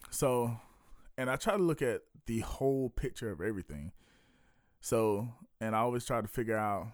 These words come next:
why people act the way they act. Most of the time I can figure people out. Um, it's on, it's, I'm not gonna say it's only been one or two times. It's been a few times where I couldn't figure someone out or why they did some stupid shit.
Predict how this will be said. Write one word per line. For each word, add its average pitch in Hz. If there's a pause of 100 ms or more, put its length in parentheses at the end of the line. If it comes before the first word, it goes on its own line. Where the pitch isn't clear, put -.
(380)
why 101
people 98
act 80
the 85
way 78
they 67
act. 120 (340)
Most 202
of -
the -
time 190
I 175
can -
figure 113
people 87
out. 90 (340)
Um, 104
it's 110
on, 139
it's, - (800)
I'm 123
not 104
gonna 113
say 110 (800)
it's 95
only 110
been 104
one 107
or 101
two 110
times. 98
It's 123
been 131
a 110
few 113
times 98
where 95
I -
couldn't 98
figure 101
someone 98
out 98
or 90
why 92
they 92
did 92
some 90
stupid 104
shit. 113